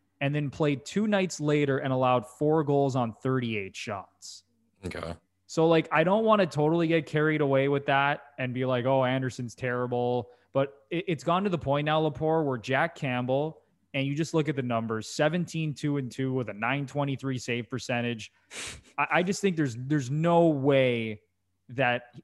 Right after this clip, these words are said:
Speaker 1: they're not putting him in the net game one.
Speaker 2: Yeah. Yeah. Yeah, we're done. <laughs> I was trying to think of something to, I was trying to think of something to say, and then it's just like, yeah, no, like, we can't. Like,
Speaker 1: Yeah,
Speaker 2: what,
Speaker 1: their,
Speaker 2: what,
Speaker 1: their
Speaker 2: what,
Speaker 1: hands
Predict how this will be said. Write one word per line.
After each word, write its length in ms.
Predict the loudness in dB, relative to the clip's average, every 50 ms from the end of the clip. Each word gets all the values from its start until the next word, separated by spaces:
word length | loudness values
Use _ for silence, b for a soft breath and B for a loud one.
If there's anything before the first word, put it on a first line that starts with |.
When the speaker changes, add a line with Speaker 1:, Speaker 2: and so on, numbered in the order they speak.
| _ -4
Speaker 1:
they're 140 | -2 -2
not 480 | -2 -2 -2 0 2 2 2 2 0 0
putting 240 | 0 0 0 0 -2
him 120 | -2 -2
in 80 | -2 -4
the 80 | -2
net 260 | -2 -2 -2 -4 -4 -8
game 260 | -10 -10 -10 -10 -10
one. 360 | -10 -12 -12 -12 -14 -18 -20 _ _ _ _ _ -10
Speaker 2:
Yeah. 360 | -8 -6 -6 -4 -6 -6 -8 -12 _ _ _ _ _ B B B B B B B B B B B
Yeah. 380 | 0 2 4 4 4 4 2 0 -4 b b b b b b b b b b b _ _ _ _
Yeah, 260 | -2 0 0 0 0 -2 -2 0
we're 140 | 0 0
done. 220 | 2 0 -2 -4 -2
<laughs> 240 | 0 0 2 6 10
I 680 | 10 12 12 12 10 10 8 8 8 6 8 10 10 10
was 100 | 12 12
trying 160 | 10 10 12
to 40 | 10
think 140 | 10 10
of 60 | 10 10
something 300 | 8 8 8 8 6 6
to, 380 | 4 4 4 4 4 4 6 8
I 60 | 8
was 100 | 8 10
trying 180 | 10 10 10
to 40 | 10
think 160 | 8 8 6
of 60 | 6 6
something 320 | 6 6 6 6 4 4
to 80 | 2 2
say, 320 | 2 4 4 4 4 4
and 120 | 4 4
then 100 | 4 4
it's 120 | 4 2 0
just 140 | 2 4 6
like, 260 | 6 6 6 4 B B B B B B B
yeah, 320 | 2 4 4 6 4 4
no, 420 | 2 2 2 2 2 2 0 0 -2
like, 240 | -2 -4 -4 -6 -8
we 360 | -10 -8 -8 -8 -8 -10 -12 -16 -12
can't. 720 | -8 -6 -4 -4 -2 -4 -4 -4 -6 -6 -8 -8 -8 -6
Like, 180 | -6 -4 -4 0
Speaker 1:
Yeah, 180 | 0 0 2 0
Speaker 2:
what, 180 | -2 -2 0
Speaker 1:
their, 80 | 0 4
Speaker 2:
what, 60 | 6
Speaker 1:
their 80 | 6 8
Speaker 2:
what, 100 | 8 8
Speaker 1:
hands 120 | 8 6